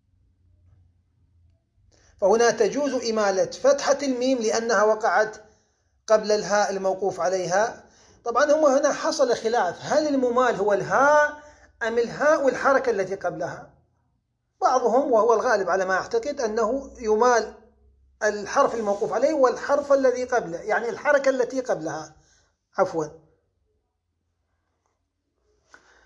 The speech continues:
ثانيا إمالة الألف، بعد ما انتهينا من إمالة الفتحة ننتقل إلى إمالة الألف نحو الياء. قلنا إن الألف صائت طويل،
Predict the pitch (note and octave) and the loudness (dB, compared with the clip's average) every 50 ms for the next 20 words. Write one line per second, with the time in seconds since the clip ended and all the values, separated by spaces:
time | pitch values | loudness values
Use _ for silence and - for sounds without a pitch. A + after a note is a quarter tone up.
0 | _ _ _ _ _ _ _ _ _ _ _ _ _ _ _ _ _ _ _ _ | _ _ _ _ _ _ _ _ _ _ _ _ _ _ _ _ _ _ _ _
1 | _ _ _ - - - C4 C#4 D#4 D#4+ E4 E4 D#4+ D4+ D4 C#4+ C4+ C4+ C4+ C4+ | _ _ _ -16 -4 4 6 6 6 6 4 2 0 0 2 2 2 0 0 -4
2 | A#3 G#3+ A3+ B3 C4 C4+ C4 B3+ A#3 A3 - E3 D#3 - - - - - - - | -4 -2 0 2 4 4 2 2 0 -6 -6 -6 -6 -8 -10 -20 -20 -20 -20 -20
3 | _ _ _ _ _ _ _ _ _ _ _ _ _ _ _ _ - F3+ F3+ G#3+ | _ _ _ _ _ _ _ _ _ _ _ _ _ _ _ _ -8 0 2 2
4 | G3+ G#3 A3 G#3+ G#3 - G3+ F#3+ G3+ G#3+ G#3 G3 F#3 F3 D#3+ E3+ E3+ G3 G#3+ A#3 | 2 2 0 -2 -4 -4 -2 -2 -2 0 0 -2 -2 -4 -6 -4 0 2 2 2
5 | A3 - - - - G#3 F#3 - - - B3+ - - - - _ _ _ _ _ | 0 -2 -4 -2 0 0 0 2 0 -2 -2 -2 -10 -18 -20 _ _ _ _ _
6 | _ _ _ _ _ - G#3 A3 G#3+ - A#3 A#3 A#3+ A3+ G3 G3+ G3 G3+ F#3 F#3+ | _ _ _ _ _ -6 -4 -4 0 -2 -2 -2 -2 -4 0 2 2 2 2 0
7 | F#3 G3 G#3 A3 G#3+ G#3+ F#3+ G#3 A#3 C4 A#3 A3+ A3+ F#3 - F#3 F#3 E3 D#3+ D#3+ | 0 0 0 0 0 -2 0 0 0 0 0 -2 -2 0 2 2 0 2 0 -6
8 | C#3+ - - - _ _ _ _ _ _ _ _ _ _ _ _ _ _ _ _ | -6 -8 -12 -20 _ _ _ _ _ _ _ _ _ _ _ _ _ _ _ _
9 | - - D4 D#4+ E4 E4+ D#4+ D#4 D4 C4+ B3+ C4+ B3 B3 A#3 C#4 C4+ C#4+ C#4 - | 0 2 2 4 6 4 4 4 4 2 2 2 2 2 2 2 2 2 0 -6
10 | - - B3 B3+ C4+ - A#3+ - C4+ B3+ A#3+ A#3 A3+ F#3+ F3+ F#3 F3+ E3+ - | -4 0 2 2 2 2 -2 -4 -4 -6 -6 -2 -2 -2 -2 -4 -8 -10 -14